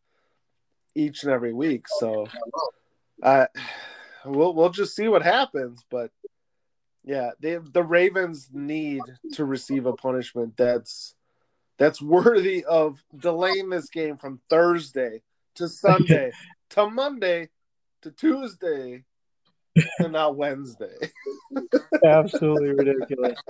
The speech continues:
Speaker 2: Absolutely ridiculous.
Speaker 1: Um, yeah. Uh, fuck. But yeah, other than that, my friend, anything else you got?
Speaker 2: Forty minutes. It was a hell of a makeup episode.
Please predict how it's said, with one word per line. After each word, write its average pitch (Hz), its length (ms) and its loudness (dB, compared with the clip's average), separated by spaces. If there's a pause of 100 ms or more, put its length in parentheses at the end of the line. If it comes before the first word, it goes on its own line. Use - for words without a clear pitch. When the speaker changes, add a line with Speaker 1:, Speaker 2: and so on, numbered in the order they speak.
(120)
Speaker 2:
Absolutely 147 540 0
ridiculous. 123 600 -6 (440)
Speaker 1:
Um, 131 600 4 (160)
yeah. 135 340 0 (800)
Uh, 131 760 -4 (560)
fuck. - 220 -14 (840)
But 147 100 -2
yeah, 180 200 0
other 170 400 0
than 196 220 -10
that, 190 360 -6
my 135 180 -12
friend, 123 560 -12 (640)
anything 190 420 -8
else 170 260 -12
you 165 100 -10
got? 113 340 -6 (1500)
Speaker 2:
Forty 151 340 6
minutes. 165 680 2
It 151 60 -4
was 131 180 4
a 127 100 6
hell 147 240 6
of 143 80 0
a 147 60 0
makeup 147 460 2
episode. 139 760 2